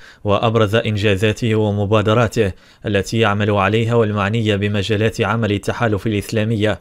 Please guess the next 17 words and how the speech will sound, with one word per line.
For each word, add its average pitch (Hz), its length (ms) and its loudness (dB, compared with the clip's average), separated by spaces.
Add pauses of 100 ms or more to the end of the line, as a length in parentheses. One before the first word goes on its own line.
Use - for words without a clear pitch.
(360)
وهي 110 260 2
الفكري 107 480 -2
والإعلامية 107 840 0 (360)
ومحاربة 110 840 0
تمويل 107 400 0
الإرهاب 107 760 0 (360)
والمجال 107 540 0
العسكري. 101 760 0 (800)
كما 147 220 2
تمت 165 360 0
مناقشة 127 560 0
أهداف 113 460 0
هذه 117 300 -2
المبادرات 110 760 0
ودورها 107 460 2
في 110 160 -4
خدمة 107 340 -2